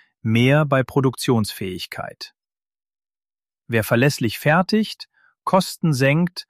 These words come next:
und Serviceketten aufbaut, gewinnt.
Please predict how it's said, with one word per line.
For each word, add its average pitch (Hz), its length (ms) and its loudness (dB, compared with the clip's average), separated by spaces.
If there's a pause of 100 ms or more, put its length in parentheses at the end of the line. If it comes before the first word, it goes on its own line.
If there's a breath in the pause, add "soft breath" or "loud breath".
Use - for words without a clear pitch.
(240 soft breath)
und 113 160 -4
Serviceketten 180 720 2
aufbaut, 113 760 -2 (300)
gewinnt. 120 560 0